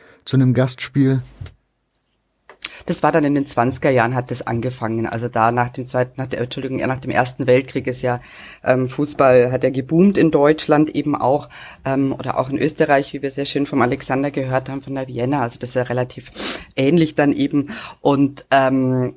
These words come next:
Speaker 2: nachdem das dann eben so, so populär geworden ist, ähm, hat dann Mitte der zwanziger Jahre haben sie dann eben einen größeren Fokus auf den Fußball gelegt, auch eben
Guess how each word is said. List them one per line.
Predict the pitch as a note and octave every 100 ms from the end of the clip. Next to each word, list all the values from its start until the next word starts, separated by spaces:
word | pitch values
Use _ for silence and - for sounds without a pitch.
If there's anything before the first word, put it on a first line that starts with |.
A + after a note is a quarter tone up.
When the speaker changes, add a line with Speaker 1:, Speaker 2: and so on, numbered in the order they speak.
| _
Speaker 2:
nachdem | B2+ B2+ C3 B2+
das | C3+
dann | B2+ B2
eben | A#2 C3 B2 A#2+ A#2
so, | A2+ B2
so | B2+
populär | B2+ - C#3 A#2+ A#2
geworden | C3+ B2+ A#2 A#2+ B2+
ist, | B2+ B2+ - - B2
ähm, | B2+ B2+ A#2
hat | B2+ B2+
dann | A#2+ B2 B2 -
Mitte | C3 C#3+
der | B2+
zwanziger | B2+ A2 A#2+ A2 B2
Jahre | A#2+ A2 B2 B2+
haben | A#2
sie | B2
dann | B2+ A#2+
eben | A#2+ B2+ A#2+ A#2
einen | B2
größeren | A#2 B2+ C3+ C3
Fokus | B2+ D#3 C#3+
auf | B2+
den | - B2+
Fußball | E3+ E3+ D#3+
gelegt, | D3 C#3+ C#3+ C#3
auch | A#2 B2+
eben | B2 B2+